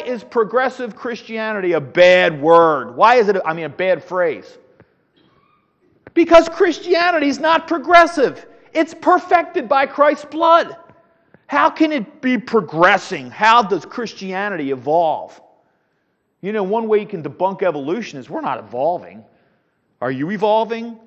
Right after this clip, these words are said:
Are you going up? Are you getting younger every day? Are you getting further away from the grave? Are you getting better every day physically and spiritually and mentally?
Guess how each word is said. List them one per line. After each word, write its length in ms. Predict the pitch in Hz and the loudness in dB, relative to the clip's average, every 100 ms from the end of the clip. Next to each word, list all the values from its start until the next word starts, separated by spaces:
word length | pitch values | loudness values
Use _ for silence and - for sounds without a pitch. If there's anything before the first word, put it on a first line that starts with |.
| - | -10
Are 80 | 139 | -10
you 180 | 139 156 | -10 -6
going 380 | 175 185 175 | -4 -2 -4
up? 380 | 151 202 - - | -4 -4 -6 -14
Are 80 | 131 | -10
you 140 | 147 165 | -8 -8
getting 280 | 160 160 131 | -8 -10 -12
younger 440 | 143 165 170 185 | -10 -8 -8 -6
every 200 | 180 190 | -6 -8
day? 420 | 185 185 185 185 180 - | -6 -4 -6 -8 -14 -10
Are 80 | 147 | -6
you 140 | 160 | -6
getting 240 | 156 156 127 | -6 -8 -8
further 400 | - 143 151 156 | -8 -6 -4 -6
away 240 | 151 156 | -8 -10
from 160 | 151 156 | -12 -18
the 60 | 139 | -16
grave? 540 | 123 139 139 143 139 _ _ - | -12 -8 -8 -10 -18 _ _ -10
Are 120 | 127 | -10
you 140 | 143 | -8
getting 280 | 160 151 135 | -8 -8 -8
better 420 | 113 - 135 156 | -10 -8 -6 -4
every 240 | 156 151 156 | -6 -6 -10
day 240 | 165 156 | -6 -8
physically 580 | 151 156 147 156 165 170 | -8 -10 -10 -12 -10 -8
and 120 | 131 | -10
spiritually 560 | - - 160 160 165 165 | -14 -10 -8 -8 -12 -14
and 100 | 139 | -10
mentally? 220 | 156 160 | -10 -10